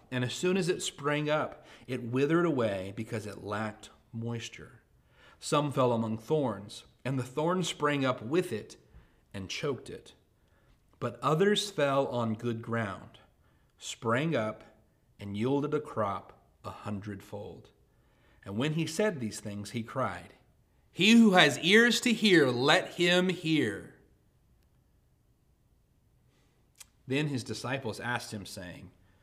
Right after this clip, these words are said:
"What does this parable mean?" And he said, "To you it has been given to know the mysteries of the kingdom of God,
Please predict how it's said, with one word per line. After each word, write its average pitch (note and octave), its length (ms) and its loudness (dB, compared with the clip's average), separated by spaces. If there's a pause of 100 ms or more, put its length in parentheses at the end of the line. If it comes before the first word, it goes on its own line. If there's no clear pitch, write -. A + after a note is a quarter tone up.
(420)
"What D3 320 -2
does D#3 220 -2
this C3+ 160 -2
parable B2 600 -4
mean?" A2 400 -6 (1000)
And G#2+ 120 -10
he C#3 120 -4
said, C3 480 -2 (580)
"To D3 160 -2
you F#3+ 360 2
it D#3+ 100 6
has C3 160 0
been A#2+ 180 0
given D#3+ 360 -2
to B2+ 120 -6
know C3 280 0
the D3 120 -2
mysteries D#3+ 500 0
of D3 120 -4
the C#3+ 80 -8
kingdom D#3+ 380 -4
of D3 120 -8
God, A#2+ 380 -8